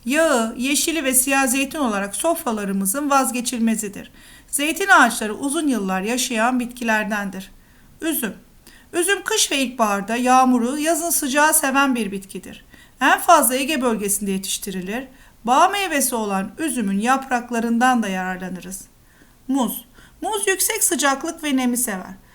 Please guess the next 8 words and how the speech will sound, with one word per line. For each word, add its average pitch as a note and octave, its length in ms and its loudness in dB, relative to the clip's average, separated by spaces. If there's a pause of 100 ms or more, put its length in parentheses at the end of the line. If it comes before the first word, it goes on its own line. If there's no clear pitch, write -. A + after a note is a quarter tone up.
(200)
Tropikal E4 640 4
bir C4 120 0
meyve A3+ 300 2
olan G#3 340 -2
muz C4 300 -2
çok D4+ 240 -4
soğuktan A#3+ 440 2
hoşlanmaz. B3+ 720 0